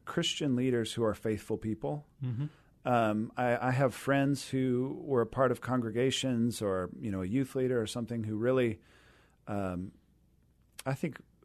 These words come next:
Speaker 1: failed the church community in some way or, or let people down or, or misled people. Or,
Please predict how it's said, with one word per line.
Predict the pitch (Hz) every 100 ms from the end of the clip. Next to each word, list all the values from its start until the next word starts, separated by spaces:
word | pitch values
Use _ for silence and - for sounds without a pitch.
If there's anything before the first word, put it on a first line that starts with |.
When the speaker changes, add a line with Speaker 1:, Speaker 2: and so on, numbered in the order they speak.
| -
Speaker 1:
failed | - - 135 143 139
the | -
church | - 156 -
community | - 151 147 147 143
in | 135
some | - 143
way | 131 135 139 143 143
or, | - 104 98 98
or | 104 107
let | 127 -
people | 135 127
down | 113 117 120 123
or, | 101 95
or | 101 95 92 85 - -
misled | 120 135 139 135 131 -
people. | 139 131 131
Or, | 131 127 104 90